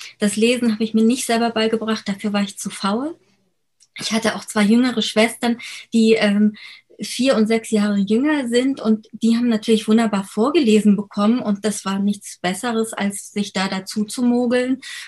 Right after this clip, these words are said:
und, äh, das mit anzuhören und dann selber auch noch eine Geschichte so der Fairness halber einzufordern. Das heißt, ich war, also bestimmt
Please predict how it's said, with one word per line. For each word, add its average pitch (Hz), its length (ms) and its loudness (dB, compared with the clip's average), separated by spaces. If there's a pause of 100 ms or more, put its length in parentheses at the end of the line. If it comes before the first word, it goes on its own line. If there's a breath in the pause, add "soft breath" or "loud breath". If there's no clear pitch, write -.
und, 220 280 4
äh, 202 220 2
das 202 220 0
mit 202 180 2
anzuhören 226 560 0
und 208 160 -2
dann 202 160 0
selber 202 340 4
auch 202 100 0
noch 196 140 2
eine 196 120 2
Geschichte 220 460 0
so 185 120 -4
der 196 160 -6
Fairness 196 540 0
halber 185 380 -4 (400 loud breath)
einzufordern. 247 1000 -2 (300 loud breath)
Das 208 120 -6
heißt, 220 180 0
ich - 160 -8
war, 208 280 0 (1000 loud breath)
also - 220 -8
bestimmt 233 720 0